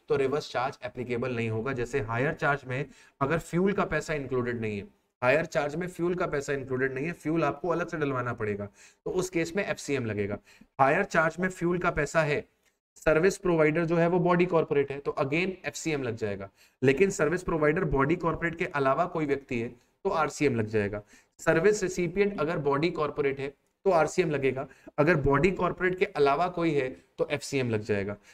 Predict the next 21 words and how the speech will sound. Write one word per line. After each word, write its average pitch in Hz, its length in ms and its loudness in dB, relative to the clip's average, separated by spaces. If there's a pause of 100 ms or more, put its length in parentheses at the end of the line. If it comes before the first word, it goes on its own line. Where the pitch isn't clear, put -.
(140)
सर्विस 175 420 4
प्रोवाइडर 165 480 4
restricted 165 560 0
आईटीसी 143 420 2
ले 123 160 0
रहा 117 100 -2
है, 160 160 -4 (280)
तो 180 120 6
ही 208 140 4
आरसीएम 151 420 0
लगेगा। 120 380 0 (240)
लेकिन 151 420 4
अगर 165 180 2
सर्विस 160 340 -4
प्रोवाइडर 139 420 0
complete 185 640 -4
आईटीसी 156 440 -2
claim 131 280 -2
कर 123 160 -4
रहा 117 120 -2
है, 147 140 -4